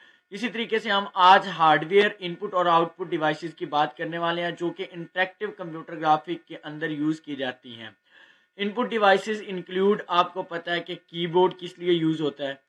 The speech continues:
आपको पता है कि कम-, keyboards किस लिए यूज़ होता है, कि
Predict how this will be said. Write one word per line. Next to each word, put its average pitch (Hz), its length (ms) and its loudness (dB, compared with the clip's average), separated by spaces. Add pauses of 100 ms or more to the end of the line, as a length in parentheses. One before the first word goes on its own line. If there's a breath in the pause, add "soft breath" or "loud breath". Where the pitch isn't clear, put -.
आपको 190 260 2
पता 202 240 -2
है 196 80 4
कि 196 280 0
कम-, 180 400 -10
keyboards 190 360 4
किस 196 220 -12
लिए 185 180 0
यूज़ 170 240 0
होता 156 240 0
है, 156 80 4
कि 156 120 -12